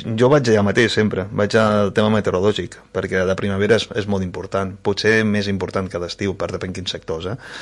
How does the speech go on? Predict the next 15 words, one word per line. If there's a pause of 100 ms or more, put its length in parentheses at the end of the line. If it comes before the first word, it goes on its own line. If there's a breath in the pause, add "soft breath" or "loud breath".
(360 loud breath)
Però
el
tema
del
temps
és, (100)
és, (100)
és
vital
perquè
funcioni
bé
la
Setmana
Santa.